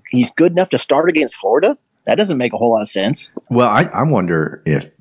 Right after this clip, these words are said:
Speaker 2: Bazelak, at least at that moment in this game, kinda had become Chuck Knobloch.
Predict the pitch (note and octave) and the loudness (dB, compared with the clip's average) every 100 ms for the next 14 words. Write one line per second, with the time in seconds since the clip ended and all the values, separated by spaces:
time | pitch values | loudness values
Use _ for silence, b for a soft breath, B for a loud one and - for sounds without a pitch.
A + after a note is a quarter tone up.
0 | - E2+ F2 D2+ - - F#2+ A#2+ - D#2+ | -6 -4 -4 -6 -4 -4 2 2 2 -4
1 | E2+ E2 - - E2+ D#2 D#2 D2+ D2 D2 | -2 -4 -4 -4 -2 0 0 2 2 2
2 | - D#2+ D2+ D2 B B B - F#2+ F#2 | -2 -4 -4 -6 B B B -6 -4 -4
3 | D#2 D2+ - D#2 C2+ - C#2+ - - C#2+ | -6 -8 -6 -6 -6 -6 -6 -6 -6 -6
4 | D#2 - - - | -4 -6 -6 -10